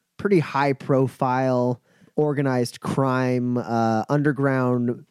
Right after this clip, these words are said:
market of illicit goods and smuggling. I mean, you don't know a whole lot about their operations, but it's not super far-fetched to think that they probably do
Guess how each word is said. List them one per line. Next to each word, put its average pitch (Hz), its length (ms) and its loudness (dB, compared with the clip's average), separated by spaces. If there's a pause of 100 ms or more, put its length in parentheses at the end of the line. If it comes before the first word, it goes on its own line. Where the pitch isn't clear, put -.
market 165 560 2
of 117 220 0
illicit 120 440 -4
goods 180 420 2
and 107 140 -6
smuggling. 160 800 0 (340)
I 165 80 -4
mean, 156 380 2 (100)
you 170 240 4
don't 170 160 4
know 160 200 4
a 131 40 2
whole 180 300 2
lot 139 160 2
about 120 260 0
their 120 140 2
operations, 110 560 -2
but 120 100 0
it's 120 120 -4
not 143 260 0
super 151 320 0
far-fetched 113 540 -2
to 123 80 -4
think 113 260 -4
that 104 280 -4 (300)
they 117 120 -2
probably 117 600 -2 (260)
do 135 720 6